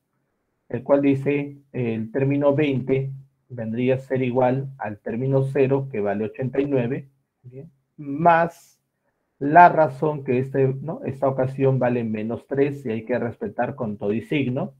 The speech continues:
muy bien, multiplicado por veinte, el cual viene a ser la cantidad de términos, ¿no? Eh, que tiene esta sucesión, ¿no? Porque te está pidiendo hallar el vigésimo término.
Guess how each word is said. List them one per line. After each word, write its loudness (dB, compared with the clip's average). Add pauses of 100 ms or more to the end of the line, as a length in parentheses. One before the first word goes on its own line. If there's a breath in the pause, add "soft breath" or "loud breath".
(100)
muy -14
bien, -10 (680)
multiplicado 4
por 0
veinte, 0 (140)
el -4
cual 4
viene 0
a -2
ser -2
la 0
cantidad -2
de 0
términos, -4
¿no? -10 (300)
Eh, -6
que -12
tiene 4
esta -6
sucesión, -12 (160)
¿no? -18
Porque -4
te -4
está -6
pidiendo 2
hallar 2
el -2
vigésimo -6
término. -12